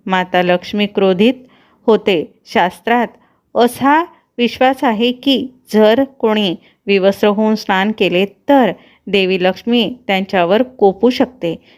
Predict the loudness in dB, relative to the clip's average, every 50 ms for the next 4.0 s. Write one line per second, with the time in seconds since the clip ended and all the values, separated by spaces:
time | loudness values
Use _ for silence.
0 | _ -4 -2 0 0 0 0 -2 -2 -4 -4 -4 -6 -8 -8 -6 -4 -4 -4 -4
1 | -4 -4 -2 0 0 2 2 2 2 0 -2 -8 _ _ _ _ _ -2 0 0
2 | 2 2 0 -2 -2 -2 -2 0 0 0 0 0 0 0 0 -2 -2 -2 0 -2
3 | -2 0 0 -2 -2 -2 -4 -4 -2 0 2 0 0 0 -4 -8 -8 -8 -8 -8